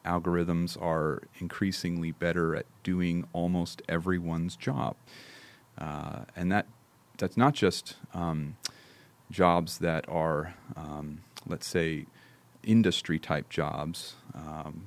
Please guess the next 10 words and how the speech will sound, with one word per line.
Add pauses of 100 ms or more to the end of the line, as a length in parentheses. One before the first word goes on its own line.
(140)
manufacturing
and
shipping
and
distribution, (520)
but
it's
increasingly
even
jobs,